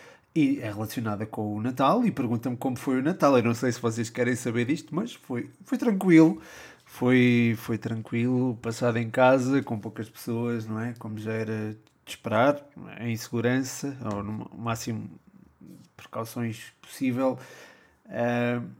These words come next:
vi-o sozinho em casa, <laughs> com, com a família, e,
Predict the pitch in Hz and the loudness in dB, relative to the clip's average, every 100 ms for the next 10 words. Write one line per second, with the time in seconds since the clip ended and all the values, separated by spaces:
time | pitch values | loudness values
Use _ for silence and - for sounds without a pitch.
0 | _ _ _ - _ - 139 135 131 117 | _ _ _ -20 _ -16 -14 -12 -10 -2
1 | 131 131 131 127 131 120 127 123 120 127 | 0 2 2 0 -2 0 0 -2 2 2
2 | 135 123 - - 151 - - - - - | 2 0 -2 0 -2 -4 -14 -18 -16 -16
3 | - - - 123 120 120 117 113 104 113 | -16 -20 -8 -2 0 2 2 0 -4 -8
4 | - 117 113 117 139 143 _ _ _ _ | -6 -4 -2 -2 -4 -8 _ _ _ _
5 | _ - 131 131 135 131 131 131 131 131 | _ -10 -4 -2 0 0 0 0 0 -2